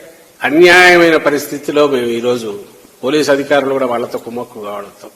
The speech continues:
బహుశా ఎన్నికల కమిషన్ నుంచి ప్రెషర్ ఉండో, లేక ఆ పేరు చెప్పి ఒక అతను సస్పెండ్లో ఉన్న, ఆ,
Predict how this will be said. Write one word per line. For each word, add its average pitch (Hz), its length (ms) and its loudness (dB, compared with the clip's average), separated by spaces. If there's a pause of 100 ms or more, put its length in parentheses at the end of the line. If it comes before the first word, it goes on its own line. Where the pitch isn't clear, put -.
(560)
బహుశా 113 220 -4
ఎన్నికల 113 400 -4
కమిషన్ 117 420 -6
నుంచి 107 180 -12
ప్రెషర్ 110 340 -10
ఉండో, 127 280 -4
లేక 151 480 -2 (680)
ఆ 123 80 0
పేరు 156 300 4
చెప్పి 139 420 0 (1200)
ఒక 123 120 0
అతను 156 200 2
సస్పెండ్లో 156 600 2
ఉన్న, 131 400 0 (1000)
ఆ, 117 400 -4